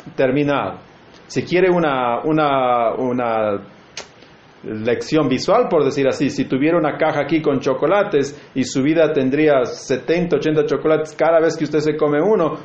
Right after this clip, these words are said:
usted puede ir viendo cómo esto va disminuyendo. Igual en este cuadro, estas estadísticas, cada vez que estas cosas van saliendo, su tiempo va disminuyendo. Estas estadísticas entonces nos recuerdan de alguna manera que nuestros tiempos, que nuestro tiempo es contado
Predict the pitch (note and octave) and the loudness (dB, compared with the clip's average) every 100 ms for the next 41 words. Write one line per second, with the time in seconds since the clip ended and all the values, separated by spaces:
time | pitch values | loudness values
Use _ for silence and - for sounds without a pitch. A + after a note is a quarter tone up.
0 | - C#3 C#3+ D#3+ E3+ E3 D#3+ D3+ D#3 D#3 | -4 -2 0 -2 2 2 4 4 2 2
1 | D3 D3+ D3 D3 D3 C#3+ C3+ B2 C3+ C3+ | 2 2 0 0 0 2 2 0 0 2
2 | C#3 B2+ G#2 - C3 D3 F3+ E3 D#3 D#3 | 2 0 -2 -2 0 2 2 2 0 -2
3 | C#3+ E3 E3 C#3+ C3+ C3+ C3+ C#3+ C#3+ C#3 | -2 2 2 4 0 0 -4 -2 0 0
4 | D3+ - G#2 F#2 - - - C#3+ D#3+ E3 | -2 -4 -6 -8 -8 -20 -4 0 2 0
5 | - D#3+ D#3 D3 D#3+ D3+ D3 C#3+ C#3+ C#3 | -2 -2 0 -2 -2 0 0 0 0 0
6 | C#3+ G3 F#3 C#3 C#3 - - C3+ - D#3 | 0 0 2 0 -2 -6 -6 -6 -2 -2
7 | D#3 D3 C#3+ C#3+ B2+ C3+ C3+ C3+ A#2+ G#2 | 0 2 2 2 0 0 0 0 -2 -2
8 | G#2 C#3 C#3 C#3+ D#3+ G#3 G#3 F#3+ D#3 D3+ | -2 -2 -2 0 0 0 -2 0 0 0
9 | D#3+ E3+ D#3 D3 D3 C#3+ E3 D#3+ D3+ C3 | -2 -2 0 0 0 0 0 2 0 -2
10 | - - - C#3+ C3 G3 B3+ G3+ D#3 C#3+ | -10 -18 -4 -2 0 0 0 0 2 0
11 | D3 D3 C3+ C3+ C#3 C3+ - - E3+ F3 | 0 0 0 -2 -2 -4 -4 -2 0 0
12 | F3+ E3+ - - - - - C3 C3+ C#3+ | -2 -2 -4 -14 -18 -18 -4 0 0 -2
13 | - D#3 D3+ D3 D3+ D#3 D#3 A3+ C3+ E2+ | -2 -2 0 -2 -2 -2 0 0 0 -2